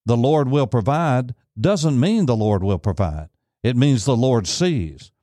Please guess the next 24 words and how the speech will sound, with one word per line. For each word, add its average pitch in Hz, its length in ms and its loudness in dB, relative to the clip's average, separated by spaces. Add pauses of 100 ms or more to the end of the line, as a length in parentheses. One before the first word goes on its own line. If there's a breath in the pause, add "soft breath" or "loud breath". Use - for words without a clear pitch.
(240)
Now, 156 180 2
because 214 580 -2
the 175 100 2
Lord 120 320 0
sees, 110 580 -2 (320)
God 123 300 0
provides. 104 640 -2 (300 soft breath)
So 190 180 0
what 185 240 0
that 156 260 0
is 127 220 0
saying 220 460 0
is 107 320 0
that 135 260 -2
as 135 340 -2
Abraham 156 640 0
was 117 160 0
walking 151 460 0
up 127 180 0
one 202 280 0
side 120 340 0
of 101 80 0
Mount 104 260 0
Moriah, 98 580 0